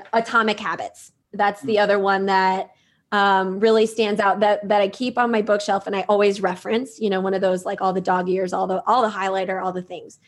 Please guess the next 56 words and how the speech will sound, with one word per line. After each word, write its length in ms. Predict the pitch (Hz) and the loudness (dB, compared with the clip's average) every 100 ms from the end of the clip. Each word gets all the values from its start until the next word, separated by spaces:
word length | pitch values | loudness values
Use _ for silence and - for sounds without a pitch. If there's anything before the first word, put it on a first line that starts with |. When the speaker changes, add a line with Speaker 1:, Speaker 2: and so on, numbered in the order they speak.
| - | -12
Speaker 2:
I 40 | |
got 180 | 165 160 | -4 -2
it 40 | 208 | 2
Speaker 1:
So, 180 | 208 | 4
Speaker 2:
over 100 | 196 | 4
there. 320 | 151 139 143 - _ | 2 0 -2 -12 _
I 80 | 160 | -2
got 80 | 156 | 2
it 20 | |
Speaker 1:
yeah, 160 | 208 202 | 4 4
Speaker 2:
over 140 | 156 165 | 0 0
there 80 | 160 | 4
Speaker 1:
yeah. 120 | 269 | 4
Speaker 2:
on 40 | |
my 220 | 214 139 139 | 2 -2 -4
shelf. 380 | - 147 147 151 | -2 -2 -2 -2
Speaker 1:
Ha-, 60 | |
Speaker 2:
Yeah. 180 | 156 151 - | -2 -2 -8
Speaker 1:
you 140 | 311 | -2
know, 180 | 302 285 | 0 2
because 220 | 277 302 | 0 0
it 100 | 320 | 2
all 160 | 302 311 | 2 2
comes 320 | 294 285 214 | 0 -4 -2
back 320 | 220 226 - - _ - | 2 2 0 -16 _ -10
to 140 | 208 | -8
habits 500 | 220 427 147 - _ | -4 -4 -4 -14 _
and 140 | 214 208 | -6 -4
to 100 | 214 | -2
what 240 | 190 196 196 | 0 2 2
we 100 | 214 | 0
do 560 | 185 190 185 185 196 - _ - | 2 2 2 0 -6 -14 _ -6
every 280 | - 190 233 | -2 0 2
day, 600 | 208 160 160 180 233 - - | 2 0 -2 -2 -2 -4 -2
um, 680 | 208 190 185 185 185 190 190 _ _ _ 202 | 2 2 2 -2 -6 -8 -12 _ _ _ -10
good 200 | 185 175 | -2 2
or 120 | 226 | 2
bad, 400 | 202 170 180 202 | 2 0 -2 0
that 220 | 196 185 | 0 -2
make 200 | 196 175 | -2 -4
up 140 | 185 180 | -4 -6
our 120 | 170 | -4
life. 460 | 202 214 - - - | -2 -2 -4 -12 -20
<laughs> 20 | |
So 580 | - 233 233 - - - - 466 - | -4 0 2 0 -4 -4 -18 -12 0
that's 340 | 220 254 - _ _ _ | 2 2 -4 _ _ _
pretty 220 | 415 277 | -2 0
important. 580 | 254 240 233 160 196 220 - - - | 0 0 -2 -2 -2 -4 -8 -16 -2
Um, 260 | 247 247 240 | 0 2 0
the 120 | 311 | 0
other 180 | 311 330 | 0 -2
thing, 160 | 311 | -4
just 140 | 302 277 | -4 -2
a 60 | |
fun 400 | 277 - 226 226 214 | -2 0 2 0 0
resource, 720 | 196 190 202 190 196 190 | -2 -2 0 2 2 -4